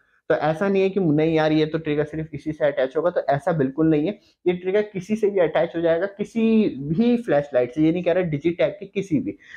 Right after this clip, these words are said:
तो इसलिए ये इंपॉर्टेंट होता है। और रिफ्लेक्शन की जो हमने आपको दिखाया कि इसके रिफ्लेक्शन से ये चल जाती है, क्योंकि बहुत लंबा प्रोसेस होता है, लेकिन इतनी स्पीड से होता है कि आपको मालूम ही नहीं चलता। आपको लगता है कि हाँ यार, ये तो फ्लैशलाइट बिना इसके ही कनेक्ट हो गए।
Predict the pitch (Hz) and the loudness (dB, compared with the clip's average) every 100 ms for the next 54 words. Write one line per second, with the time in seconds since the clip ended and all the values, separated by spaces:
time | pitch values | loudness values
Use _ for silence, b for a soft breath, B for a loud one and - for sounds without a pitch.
0 | B 208 214 269 226 208 208 214 - 156 | B -2 2 0 0 0 0 0 0 -2
1 | 147 139 139 190 180 151 147 156 - B | 0 0 0 -4 -4 -2 0 -2 -4 B
2 | - 196 135 - _ _ _ _ _ _ | -2 -2 -2 -8 _ _ _ _ _ _
3 | _ _ - 147 151 156 156 233 226 226 | _ _ -4 -2 0 -2 0 -2 0 0
4 | 214 208 214 131 135 190 156 139 147 127 | 0 0 -2 -2 -2 -2 -4 -6 -2 0
5 | 113 - - 180 - 233 175 151 147 - | -2 -4 -6 -6 -2 -2 -2 -2 -2 -2
6 | 208 214 220 196 135 120 117 104 110 113 | -2 0 -2 -2 -2 0 0 -2 -2 -2
7 | 165 180 139 - 202 202 151 123 170 208 | -2 -2 -4 -6 -6 -2 -2 0 0 -2
8 | 190 175 180 175 165 185 180 170 - 160 | -2 -2 -4 -8 -4 -2 -2 -4 -8 -10
9 | - 190 170 - 185 185 214 170 160 160 | -2 -2 0 0 0 0 0 0 0 -2
10 | - B B 202 226 214 208 127 160 180 | -4 B B -6 -2 0 0 2 0 -2
11 | 180 165 151 160 156 156 - 170 175 196 | -4 -4 -2 -4 -2 -4 -2 -4 -4 -4
12 | 202 240 226 - 165 190 - 180 214 190 | -2 0 -2 -6 -10 -6 -2 -2 0 0
13 | 160 180 190 185 156 156 - - 120 113 | 0 0 -2 0 0 0 -2 -4 -2 -4
14 | 110 110 | -4 -4